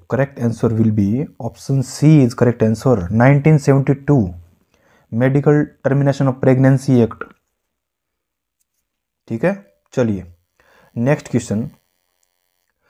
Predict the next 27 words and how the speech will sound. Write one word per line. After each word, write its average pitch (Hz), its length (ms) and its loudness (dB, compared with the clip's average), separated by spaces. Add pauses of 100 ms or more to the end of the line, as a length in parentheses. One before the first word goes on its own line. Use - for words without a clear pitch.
(260)
निम्नलिखित 180 480 4
बीमारियों 147 440 4
में 139 160 2
से 135 200 -2
कौन 156 360 6
सी 175 220 0
बीमारी 120 420 2
का 104 180 0 (220)
भारत 117 540 0
से 131 280 0 (680)
उन्मूलन 170 480 2
किया 127 260 0
जा 120 200 -4
चुका 107 300 -6
है? 104 180 -14 (960)
देखिए 170 220 2
आपको 170 240 4
एक 143 80 2
चीज़ 127 180 2
बता 104 160 -2
दूं 127 140 -2
मैं, 170 140 -4 (1500)
उन्मूलन 208 440 4
का - 120 4
मतलब 151 300 2
रहता 120 280 2
है 175 320 -2